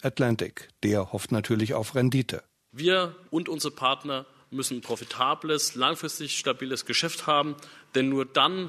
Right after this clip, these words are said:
Speaker 2: lässt sich diese große Vision, die wir haben, wirklich umsetzen. Das ist uns gelungen bisher und das werden wir auch in der Zukunft schaffen.
Speaker 1: Jetzt fehlt nur noch ein neuer Name für das fusionierte Unternehmen.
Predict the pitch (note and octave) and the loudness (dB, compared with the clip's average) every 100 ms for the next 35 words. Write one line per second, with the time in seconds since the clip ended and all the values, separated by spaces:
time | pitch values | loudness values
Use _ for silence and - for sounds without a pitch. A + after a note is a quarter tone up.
0 | - C3+ C3 C3+ - C#3 B2 B2 B2 D3 | -4 0 4 4 2 2 2 2 4 4
1 | C#3+ C3 - C#3 C#3 C3 B2+ A2+ B2 C3+ | 4 2 2 2 2 0 0 2 2 0
2 | C3+ - - - C3 C3+ B2+ - F3 F3 | -6 -14 -20 -4 0 2 0 0 0 2
3 | E3 - D3+ C#3+ - - - - - B2+ | 2 2 0 -6 -16 -20 -20 -14 -4 0
4 | C3+ D3 - C#3+ E3 A3 G#3+ F3+ - E3+ | 2 0 0 2 4 4 2 0 2 4
5 | D#3+ D3+ C#3 C3 C#3 C#3 C3+ B2 B2 B2 | 2 0 -2 0 2 4 4 4 4 2
6 | - E3+ E3+ D#3 - D3 C3+ C#3 - _ | 4 0 -2 -4 -4 -4 -4 -8 -18 _
7 | - D3 - - - E3 E3+ D#3 D3+ - | 0 2 2 -4 2 4 6 6 4 2
8 | D3 C#3+ C#3 D3 D#3 D#3 D3 G#2 G2+ F#2+ | 4 6 6 6 6 6 4 2 0 0
9 | F#2 - A#2+ A2 G#2+ G#2 G2+ A2+ A2+ G#2+ | -2 -2 0 0 2 2 2 0 2 4
10 | A2 A2 F2 | 4 4 2